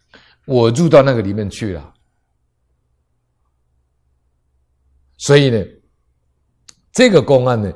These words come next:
告诉你什么？告诉你什么是忏悔罪恶、惭愧为本啊。高峰妙禅师就是他有惭愧心的啦，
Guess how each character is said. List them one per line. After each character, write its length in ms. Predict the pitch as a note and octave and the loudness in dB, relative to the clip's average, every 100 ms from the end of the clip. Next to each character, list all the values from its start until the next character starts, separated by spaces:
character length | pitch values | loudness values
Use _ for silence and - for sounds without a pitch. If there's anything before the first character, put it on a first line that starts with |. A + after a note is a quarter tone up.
| - - | -14 2
告 180 | D3+ A#2+ | 4 4
诉 240 | - C3+ | 0 -2
你 100 | A2 | -2
什 160 | F2+ F2 | -6 -8
么？ 200 | E2+ D2 _ _ | -10 -14 _ _
告 140 | C3+ G#2+ | -2 -2
诉 100 | A#2 | -2
你 80 | |
什 160 | F#2 F#2 | -8 -10
么 140 | F2 | -12
是 160 | F2 F#2+ - _ _ _ _ _ _ _ - | -10 -12 -16 _ _ _ _ _ _ _ -12
忏 360 | - C#3 A2 | -4 -4 -4
悔 240 | F2 E2+ D2 | -8 -12 -12
罪 260 | - A#2 | -8 -8
恶、 220 | G2 G2 D2 - | -6 -10 -10 -16
惭 340 | - F#2+ G2+ | -12 -10 -10
愧 200 | G#2 A#2+ | -8 -8
为 200 | F2 F2 | -8 -12
本 240 | E2 - D2+ C#2 _ _ _ _ _ _ _ _ | -12 -14 -18 -18 _ _ _ _ _ _ _ _
啊。 280 | F2+ E2 D#2+ _ _ _ _ _ _ _ _ _ _ _ | -16 -16 -16 _ _ _ _ _ _ _ _ _ _ _
高 200 | D3+ D3 | 2 4
峰 160 | D3+ C#3+ | 4 4
妙 160 | D#3 | 2
禅 180 | A2+ G#2+ | 2 -2
师 100 | G#2 | -4
就 120 | G#2 | -6
是 180 | G2+ G#2+ - - | -8 -8 -14 -6
他 200 | A2+ G2 - _ | -6 -6 -20 _
有 200 | A2 F2+ D#2+ | -6 -6 -6
惭 420 | - - G#2 A2 | -12 -10 -8 -6
愧 240 | C#3 B2 | -2 -2
心 320 | F2+ - G2 F2 | -4 -8 -8 -8
的 80 | |
啦， 180 | D2+ C2 | -12 -14